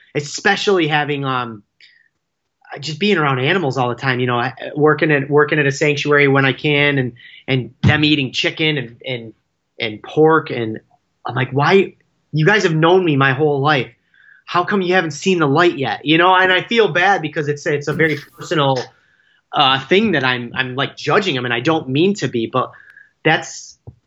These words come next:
l-, l-, I've had relationships, um, suffer because my significant other wasn't, wasn't vegan. And, um, I don't know how you feel about that. Have you ever gotten into any, any arguments or anything,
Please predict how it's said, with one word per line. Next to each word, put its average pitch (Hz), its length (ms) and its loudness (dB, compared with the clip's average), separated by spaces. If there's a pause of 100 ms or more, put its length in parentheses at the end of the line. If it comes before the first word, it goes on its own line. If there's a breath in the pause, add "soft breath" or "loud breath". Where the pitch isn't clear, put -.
(300)
l-, 170 180 -4 (160)
l-, - 80 -4 (460)
I've 196 160 4
had 226 220 2
relationships, 151 960 -2
um, 117 400 -4 (640)
suffer 139 600 -2
because 110 600 -4
my 120 200 0
significant 120 640 -4
other 120 320 2
wasn't, 110 420 0 (160)
wasn't 131 380 2
vegan. 107 480 2 (500 soft breath)
And, 123 320 4
um, 113 380 2
I 131 100 2
don't 170 140 4
know 165 100 4
how 165 220 2
you 143 200 -2
feel 165 200 0
about 135 220 2
that. 123 120 -2
Have 135 120 -2
you 156 100 2
ever 160 180 2
gotten 160 320 0
into 156 220 -2
any, 147 520 -2 (680)
any 143 320 2
arguments 160 600 2
or 180 60 4
anything, 175 640 2